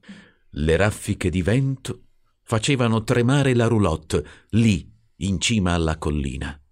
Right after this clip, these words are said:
Ulrich cercò di concentrarsi su qualcosa per non pensare alla paura. Poteva iniziare a preparare il terreno per il falò, così papà sarebbe stato contento. Sapeva che la prima cosa da fare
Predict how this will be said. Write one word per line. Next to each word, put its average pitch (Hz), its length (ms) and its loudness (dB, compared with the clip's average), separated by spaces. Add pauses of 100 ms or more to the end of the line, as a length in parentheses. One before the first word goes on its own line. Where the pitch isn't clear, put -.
(760)
Ulrich 80 800 -2
cercò - 340 0
di 101 140 -2
concentrarsi 98 720 0
su 92 160 -2
qualcosa 78 540 -2
per 82 160 -2
non 85 180 0
pensare 82 440 0
alla 69 200 -4
paura. 69 500 -6 (840)
Poteva 71 400 -2
iniziare 73 560 -2
a 73 40 -2
preparare 76 500 -2
il 71 100 -4
terreno 71 460 -4
per 71 120 -4
il 71 140 -4
falò, 139 320 0 (540)
così 110 320 -2
papà 92 280 -2
sarebbe 76 400 -2
stato 82 340 -4
contento. 87 680 -4 (800)
Sapeva 73 500 0
che 82 120 -4
la 98 140 0
prima 131 320 0
cosa 92 280 0
da 123 140 0
fare 156 540 -2